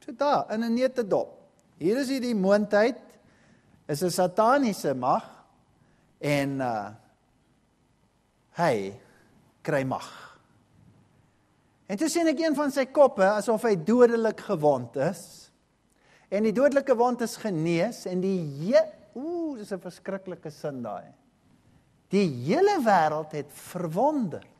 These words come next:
agter die dier aangeloop.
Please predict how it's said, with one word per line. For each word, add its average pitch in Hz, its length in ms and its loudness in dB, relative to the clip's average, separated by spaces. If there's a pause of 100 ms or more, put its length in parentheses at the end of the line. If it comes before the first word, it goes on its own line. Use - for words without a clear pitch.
(1120)
agter 180 420 -8
die 135 220 -10
dier 117 380 -8 (320)
aangeloop. 101 840 -14